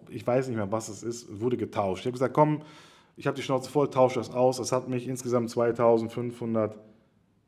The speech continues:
Euro gekostet. Service und Bremsen. Zweitausendfünfhundert Euro.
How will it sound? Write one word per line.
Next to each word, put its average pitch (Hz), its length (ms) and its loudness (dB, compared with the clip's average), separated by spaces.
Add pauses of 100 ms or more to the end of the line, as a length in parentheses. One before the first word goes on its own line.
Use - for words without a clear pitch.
(240)
Euro 113 300 8
gekostet. - 580 -8 (160)
Service 120 420 2
und 104 140 -10
Bremsen. 92 400 -8 (1000)
Zweitausendfünfhundert 120 880 0
Euro. 82 300 -10